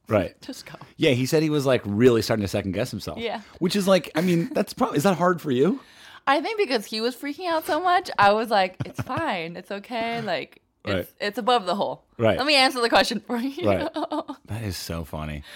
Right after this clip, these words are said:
Speaker 1: It seems like you guys are really lucky to know each other.
Speaker 2: Yeah, he's a good guy.
Speaker 1: Such a,
Speaker 2: Yeah, we have
Speaker 1: such
Speaker 2: a lot
Speaker 1: a
Speaker 2: of fun out
Speaker 1: delicate
Speaker 2: there.
Speaker 1: relationship.
Speaker 2: It is. It's a, it's, it's a, it's an interesting relationship.
Speaker 1: He said before meeting you, he was not into the whole caddy thing.
Speaker 2: He's
Speaker 1: 'Cause
Speaker 2: super into it. <laughs>
Speaker 1: 'cause now he's into it.
Speaker 2: Yeah.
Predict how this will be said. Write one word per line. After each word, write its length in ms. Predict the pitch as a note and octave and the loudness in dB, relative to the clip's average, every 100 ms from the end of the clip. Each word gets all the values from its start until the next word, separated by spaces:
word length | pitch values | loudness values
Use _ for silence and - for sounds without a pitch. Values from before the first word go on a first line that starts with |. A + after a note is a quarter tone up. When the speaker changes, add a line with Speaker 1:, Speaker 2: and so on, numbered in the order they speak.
| - E4 - - - - | -14 -14 -16 -20 -8 -4
Speaker 1:
It 120 | C3 | 0
seems 180 | F#3 F3+ | 2 2
like 100 | D3+ | 2
you 80 | C#3 | 4
guys 160 | C3 | 4
are 60 | A2+ | 4
really 140 | A2 | 2
lucky 260 | G#2 F#2+ G#2 | 2 0 0
to 80 | F#2+ | 0
know 200 | G2 F#2+ | 0 0
each 100 | E2+ | -2
other. 240 | D2+ D#2 - _ | -6 -8 -16 _
Speaker 2:
Yeah, 280 | C#4+ A4 C4 | -4 2 2
he's 120 | G#3+ | 0
a 60 | G#3 | -4
good 120 | A3 | -4
guy. 260 | G3+ E3+ D3+ | 0 0 0
Speaker 1:
Such 140 | A2+ | -2
a, 20 | |
Speaker 2:
Yeah, 200 | A2 E2+ | -2 -2
we 80 | E2+ | -4
have 80 | G2 | -2
Speaker 1:
such 60 | - | 0
Speaker 2:
a 20 | |
lot 80 | F#3 | 0
Speaker 1:
a 20 | |
Speaker 2:
of 60 | |
fun 100 | F#2+ | 0
out 60 | G#2 | 0
Speaker 1:
delicate 200 | G#2 G2 | 0 0
Speaker 2:
there. 120 | C#3+ | -4
Speaker 1:
relationship. 640 | F#2 F2+ F#2 - E2+ D#2 - | -2 -2 -4 -6 -10 -10 -8
Speaker 2:
It 80 | G#3+ | -2
is. 420 | A#3+ F#3+ D3+ D#3 - | 0 2 0 -6 -6
It's 240 | G3 - | -8 -4
a, 300 | G#3 G3 F3+ G3 | -2 0 -2 -4
it's, 160 | - | -8
it's 200 | G#3 G#3+ A#3+ | -12 -10 -14
a, 100 | A3 | -14
it's 120 | - B3+ | -10 -6
an 60 | |
interesting 400 | B3 A#3 F#3+ D#3+ | -6 -8 -14 -12
relationship. 680 | D3+ C#3+ D#3+ D3+ D#3 D3 - F3+ - - - | -8 -8 -8 -12 -10 -10 -10 -14 -14 -14 -6
Speaker 1:
He 120 | C3 | 0
said 160 | C#3+ | 2
before 240 | B2 C3 C3 | 2 0 2
meeting 200 | C3+ A#2+ | 4 4
you, 140 | G#2+ | 4
he 100 | G2 | 4
was 180 | F#2+ F2 | 2 2
not 520 | F#2+ G2 G2 G2 F#2+ - | 4 4 4 2 -2 -2
into 260 | G2+ F#2+ | 0 0
the 80 | F2 | -2
whole 140 | F2 E2+ | -4 -6
caddy 260 | F2 D#2 | -6 -8
thing. 260 | D2 - D#2 _ _ _ | -8 -12 -14 _ _ _
Speaker 2:
He's 160 | - B2+ | -4 -2
Speaker 1:
'Cause 60 | A3+ | -2
Speaker 2:
super 180 | G#3+ G3 | -2 0
into 260 | F#3 A#3 | 0 0
it. 340 | D#4+ A4 A#4+ - | 0 2 2 4
<laughs> 40 | |
Speaker 1:
'cause 120 | D3 | 4
now 200 | C3 E3+ | 4 4
he's 120 | D#3 C#3+ | 2 2
into 180 | F3+ | 0
it. 120 | F2 - - | -2 -6 -4
Speaker 2:
Yeah. 220 | C4 F#4 | 0 0